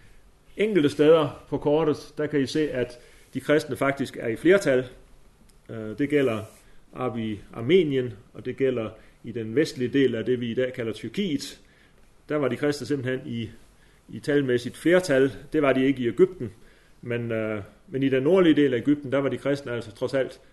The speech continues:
øh, meget talrige, også, øh, der på det her tidspunkt. Det var omkring år tre hundrede.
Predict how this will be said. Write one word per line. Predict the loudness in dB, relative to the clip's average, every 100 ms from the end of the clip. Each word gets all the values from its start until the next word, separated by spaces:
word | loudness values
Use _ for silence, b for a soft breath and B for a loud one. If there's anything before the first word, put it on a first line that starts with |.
| -12
øh, | -6
meget | 2 2 2
talrige, | 0 0 0 -4 -6 -10 -6
også, | -6 -4 -10 b b b _ -14
øh, | -10 -10 -6 -2
der | -2 -2 -6
på | -2
det | -2
her | -4
tidspunkt. | -10 -14 -20 -20 -20 _ _ _ _ b b b b b b b b b b b -4
Det | 2
var | 4 4 2 -4
omkring | -10 0 2 2
år | 2
tre | 2 2
hundrede. | 2 2 2